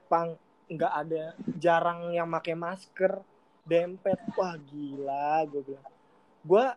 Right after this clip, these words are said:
jadi gimana ya, gue ngeri gitu, anjing, ini komplek,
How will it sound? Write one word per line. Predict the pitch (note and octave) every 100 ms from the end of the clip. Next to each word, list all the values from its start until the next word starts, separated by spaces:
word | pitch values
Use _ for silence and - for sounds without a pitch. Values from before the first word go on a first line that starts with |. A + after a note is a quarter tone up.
| -
jadi | E3+ E3+ F#3 F3+ -
gimana | E3+ A3 C4
ya, | G3+
gue | F3 A#3
ngeri | A#3+ B3+ C4+ C4 A3+
gitu, | G3+ G#3 G#3+ - -
anjing, | G#3 A3 A3
ini | A3
komplek, | G3 E3+ E3 E3+